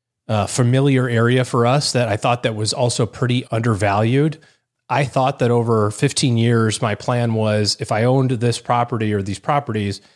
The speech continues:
that in fifteen years, if I broke even on the cash flow, that would be a win. As long as somebody else paid the mortgage, the taxes, the insurance, the upkeep, the maintenance, you know, the property management, all that sort of stuff, in fifteen years, the loan would be paid off,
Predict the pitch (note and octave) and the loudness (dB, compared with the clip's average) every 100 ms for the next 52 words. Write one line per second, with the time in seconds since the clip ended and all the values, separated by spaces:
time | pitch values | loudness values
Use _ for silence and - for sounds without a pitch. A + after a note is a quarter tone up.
0 | _ _ - A2+ A2 - E3 - B2+ A#2+ | _ _ -4 -2 -2 -2 -2 0 0 2
1 | A#2+ A2+ A#2+ G#2+ A#2 A#2 A#2 A#2 A2+ G#2+ | 0 0 -2 -2 0 -2 0 -2 0 -2
2 | G2+ F#2+ B2+ A#2+ - A2+ G#2 A2 G#2+ G2 | -4 -4 -4 -4 -6 -6 -4 -4 -6 -4
3 | G2+ F#2+ F#2 G2+ F2 A2+ - _ _ _ | -2 -2 -2 -2 -4 -10 -16 _ _ _
4 | _ B2 G#2+ A#2 A#2 G#2 - C#3 C3+ B2+ | _ -4 0 0 0 -2 0 0 2 0
5 | B2+ - C3 B2+ B2 A2+ A2 G#2 A2 G#2+ | -2 -4 -4 -4 -2 0 0 0 -2 -2
6 | G#2+ - A2+ - A2+ G2+ A2+ A2+ - A2+ | -6 -2 -4 -4 -6 -6 -4 -4 -2 -2
7 | G#2+ G#2 - A2 A2 - - G#2+ G2+ - | -2 -4 -4 -2 -2 -4 -4 -4 -4 -6
8 | - G2+ A2 B2 A2+ A2 G#2+ - - _ | -6 -2 -2 -2 -2 0 0 0 -2 _
9 | _ _ _ A#2+ A2+ G#2 G#2 A#2+ A2+ A2 | _ _ _ -2 0 0 0 -2 0 0
10 | G#2+ G#2+ G#2+ - G#2+ G#2+ G#2+ A#2 - G#2 | 0 0 -2 -2 -4 -2 0 0 -2 -4
11 | G2+ A2 G2 G#2+ F#2+ C3+ - B2 C#3 E3 | -2 -2 -2 -4 -2 -2 0 0 2 0
12 | B2+ A#2 A2+ A2 G2 - G#2+ C#3+ A#2+ G#2 | 0 0 0 -2 -4 -4 -2 0 -2 -4
13 | - | -12